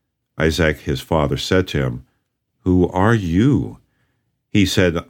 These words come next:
"I am your son, your firstborn, Esau." Isaac trembled violently and said,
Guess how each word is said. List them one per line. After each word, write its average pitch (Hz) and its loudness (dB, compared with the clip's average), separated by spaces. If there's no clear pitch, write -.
"I 73 -6
am 92 4
your 101 4
son, 117 -2
your 85 2
firstborn, 90 0
Esau." 73 -4
Isaac 76 -4
trembled 71 -2
violently 76 -2
and 76 -6
said, 73 -4